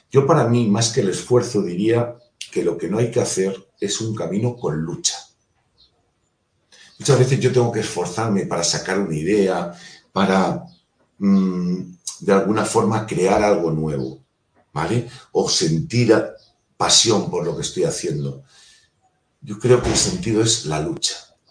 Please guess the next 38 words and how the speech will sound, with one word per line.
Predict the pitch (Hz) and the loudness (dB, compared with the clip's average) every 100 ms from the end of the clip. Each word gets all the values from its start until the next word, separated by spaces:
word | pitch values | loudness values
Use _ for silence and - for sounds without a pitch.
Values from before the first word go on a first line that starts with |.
| _ | _
Pero | - - | -2 2
si | - 101 | 2 0
estoy | - - 147 113 | 0 2 4 4
en | 82 | 0
lucha | 80 87 87 - - - - - _ | -4 -6 -6 -8 -10 -20 -20 -20 _
y | 104 | -6
todo | 101 139 151 | 4 6 6
se | - 110 | 4 2
complica | 98 90 87 107 - | -2 -4 -4 -2 0
y | 90 | -2
todo | 90 135 131 | 4 6 6
es | 123 | 6
lucha, | 156 165 123 - - - _ _ 104 | 4 4 0 -2 -6 -16 _ _ -4
no | 104 | 0
es | 98 | 0
el | 87 80 | -2 -4
camino. | 76 71 65 64 _ _ _ _ _ _ _ _ _ | -8 -8 -8 -12 _ _ _ _ _ _ _ _ _
Ahí | 101 117 | -2 2
hay | 113 107 | 4 4
algo | 120 120 151 185 - _ _ _ | 2 0 -2 -4 -8 _ _ _
en | 87 90 | -8 -4
lo | 90 | -2
cual | 87 139 143 - | 0 0 0 -2
no | 101 | -4
está | 101 - | -2 -4
fluyendo | 87 80 76 76 67 67 | -8 -6 -4 -4 -4 -4
de | 67 | -4
verdad. | 64 62 62 - _ _ _ _ - | -6 -10 -16 -18 _ _ _ _ -18
Entonces, | 82 82 113 139 | -6 -2 2 2
bueno, | 95 120 98 - - _ _ | 6 4 4 -2 -12 _ _
el | 85 | -8
esfuerzo | 87 120 120 101 | -4 -2 0 -2
es | 101 | 0
relativo. | 117 120 120 113 135 - - _ _ _ _ - | 2 2 2 0 0 -4 -14 _ _ _ _ -6
La | 87 90 | 0 2
lucha | 107 107 110 90 | 2 2 0 0
para | 92 | -2
mí | 95 107 110 - | 0 0 -2 -8